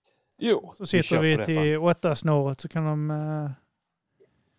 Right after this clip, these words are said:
Speaker 2: sitta
Speaker 1: Mm.
Speaker 2: och försupa med oss kanske. Eller kanske, jag vet inte,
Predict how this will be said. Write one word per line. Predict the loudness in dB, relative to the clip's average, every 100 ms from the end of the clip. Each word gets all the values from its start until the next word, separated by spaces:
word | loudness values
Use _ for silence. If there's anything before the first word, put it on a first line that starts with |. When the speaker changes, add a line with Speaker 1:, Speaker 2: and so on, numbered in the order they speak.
| _ _
Speaker 2:
sitta | _ -10 -2
Speaker 1:
Mm. | -2
Speaker 2:
och | 0
försupa | -2 -2 0 0 0 -2
med | -2
oss | -4
kanske. | -2 -4 -2 -6 -8 _ _ _ _ _ _ _ _ _ _ _ _
Eller | 4 6 6
kanske, | 4 2 4 4 4 2 -4
jag | 2
vet | 4
inte, | 4